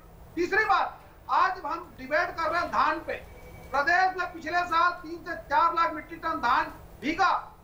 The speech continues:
और अभी भी आप जाकर देखिए, मेरे साथ में कैमरामैन भेजिए, और विकास तिवारी जी से भी निवेदन करता हूँ, मेरे साथ में चले। प्रदेश में बारह लाख मीट्रिक टन से ज्यादा धान भीग चुका है, धान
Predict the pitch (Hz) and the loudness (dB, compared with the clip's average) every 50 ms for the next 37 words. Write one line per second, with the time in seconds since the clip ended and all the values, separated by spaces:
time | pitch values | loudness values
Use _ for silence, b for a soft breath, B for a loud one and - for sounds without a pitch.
0 | - - - - - 247 247 - 277 277 349 381 370 370 359 359 359 359 339 330 | -20 -8 -2 0 0 0 2 0 0 0 0 -2 0 2 2 2 2 0 0 0
1 | 330 - 320 311 320 330 302 311 320 330 330 320 302 311 302 302 285 294 294 330 | 0 0 -2 -4 0 0 0 0 0 -6 -2 0 0 0 2 2 2 2 2 -2
2 | 311 311 - 262 269 311 330 339 339 339 339 285 294 311 302 339 349 349 359 359 | -2 -2 2 2 2 4 4 2 2 2 0 2 0 0 0 0 0 2 2 2
3 | 359 - - - - 262 294 269 - 262 254 269 302 349 359 359 359 359 349 311 | -2 -4 -8 -4 0 2 2 2 0 -2 -2 2 2 2 2 2 0 -4 -2 -2
4 | 311 311 330 339 320 - 330 339 359 339 320 311 302 302 320 339 339 330 311 285 | -2 -2 -2 -6 -8 -8 -8 -6 -6 -8 -6 -2 -2 0 2 2 0 2 2 2
5 | - - - 320 311 311 311 311 - 285 294 302 302 - 330 320 320 - 277 - | 2 4 2 2 2 2 0 2 2 2 2 2 0 -2 -6 -6 -2 -2 -2 2
6 | - 302 - - - - - - - - - - 254 277 277 311 339 349 359 359 | 2 2 2 0 -4 -16 -20 -20 -20 -20 -14 -4 0 0 2 4 4 4 4 2
7 | 359 370 330 - - 247 330 339 370 359 359 359 349 349 349 339 330 - - 339 | 0 0 -6 -4 -2 0 0 2 2 2 2 2 2 0 0 -4 -10 -14 -14 -14
8 | - 359 330 302 339 330 269 294 302 311 311 330 - 254 262 302 330 339 294 240 | -8 -8 -8 -8 -8 -8 0 2 4 4 6 4 4 4 4 2 2 2 -2 -4
9 | 247 320 370 381 - 381 - 370 339 330 320 285 - - - - - - 214 247 | -4 -6 -6 -6 -6 -8 -2 0 2 2 2 2 0 -4 -12 -16 -6 0 2 4
10 | 311 349 359 | 4 4 2